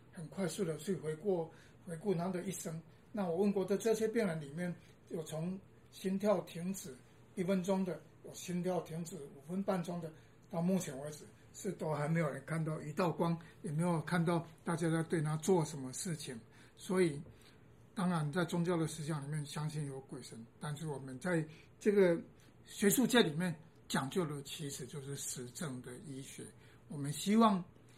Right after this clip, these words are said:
这些加护病房的病人，包括听众朋友，包括我们个人，因为年纪总是会老化，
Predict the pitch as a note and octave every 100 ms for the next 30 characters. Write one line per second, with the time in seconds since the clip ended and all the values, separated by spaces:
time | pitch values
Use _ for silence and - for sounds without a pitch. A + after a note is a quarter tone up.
0 | - - G#3+ E3+ G3 G3 - F#3+ G3 G#3+
1 | F3 C#3+ C#3+ F#3 D3 B2+ - - - -
2 | - - - - D#3+ F3 E3 E3 - -
3 | - - - F3 E3+ F3+ C#3 D3+ B2 -
4 | - - - - - - - - - F3+
5 | E3+ F3 D#3+ C3+ C3 - F3 C3+ A#2 -
6 | - - - - - - E3 F3 C#3+ C#3+
7 | F3 D#3+ C3 A#2 D3+ D3 C3+ B2+ A#2 D3
8 | B2+